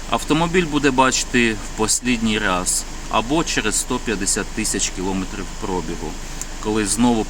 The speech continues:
прийдеться повторити таку чистку системи екології.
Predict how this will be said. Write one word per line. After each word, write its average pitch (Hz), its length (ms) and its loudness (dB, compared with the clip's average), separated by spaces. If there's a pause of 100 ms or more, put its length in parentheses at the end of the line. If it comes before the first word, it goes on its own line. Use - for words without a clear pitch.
прийдеться 101 480 0
повторити 131 600 -2
таку 120 380 -2
чистку 113 600 -2 (1000)
системи 160 520 4
екології. 120 760 4